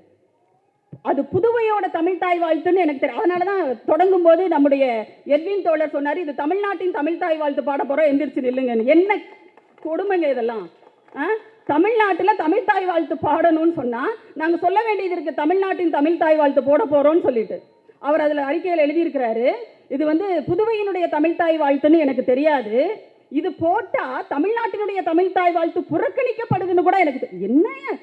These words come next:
நீங்கெல்லாம் வந்து ஒரு பப்ளிஷரா? ஆ? தமிழை வளர்க்குறோம், தமிழ் இலக்கியத்தை வளர்க்குறோம்னு சொல்லிட்டு இருக்கீங்க. அது ஒரு, ஒரு, ஒரு, ஒரு, ஒரு மன்னிப்பு கேட்குற ஒரு அறிக்கையா அது பேரு?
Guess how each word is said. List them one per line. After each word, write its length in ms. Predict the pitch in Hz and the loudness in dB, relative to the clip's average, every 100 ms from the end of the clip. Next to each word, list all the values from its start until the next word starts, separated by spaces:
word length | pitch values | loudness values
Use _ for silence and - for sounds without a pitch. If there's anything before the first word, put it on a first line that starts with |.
| - - | -14 -2
நீங்கெல்லாம் 360 | 311 339 349 415 | 2 2 2 2
வந்து 180 | 339 | 2
ஒரு 120 | 359 302 | 0 -2
பப்ளிஷரா? 800 | 285 294 381 262 180 190 233 190 - _ - | -2 0 0 0 -4 -8 -8 -10 -16 _ -6
ஆ? 80 | 349 - - _ _ _ _ _ _ _ _ _ _ _ _ | -4 -4 -10 _ _ _ _ _ _ _ _ _ _ _ _
தமிழை 320 | 311 427 415 | 0 2 2
வளர்க்குறோம், 420 | 359 339 320 381 | 2 0 -2 -2
தமிழ் 260 | 339 320 349 | 0 2 2
இலக்கியத்தை 460 | 349 415 403 359 | 2 0 0 2
வளர்க்குறோம்னு 380 | 330 320 339 330 | 4 2 2 4
சொல்லிட்டு 260 | 392 302 285 | 2 0 -2
இருக்கீங்க. 360 | 269 277 302 427 - - _ _ _ _ _ _ _ _ _ _ _ _ _ _ _ _ _ _ _ _ | -2 0 0 0 -6 -20 _ _ _ _ _ _ _ _ _ _ _ _ _ _ _ _ _ _ _ _
அது 260 | 277 440 | 2 4
ஒரு, 220 | 381 349 269 | 4 2 0
ஒரு, 200 | 330 330 | 0 0
ஒரு, 200 | 370 320 | -2 -2
ஒரு, 220 | 339 320 | 0 0
ஒரு 140 | 349 | 0
மன்னிப்பு 360 | 370 370 494 427 | 0 0 -2 -4
கேட்குற 340 | 339 302 359 | -6 -4 -2
ஒரு 160 | 349 277 | 0 0
அறிக்கையா 300 | 302 349 403 | -2 -2 -2
அது 280 | 233 190 190 | -4 -8 -4
பேரு? 320 | - 285 247 | 2 2 2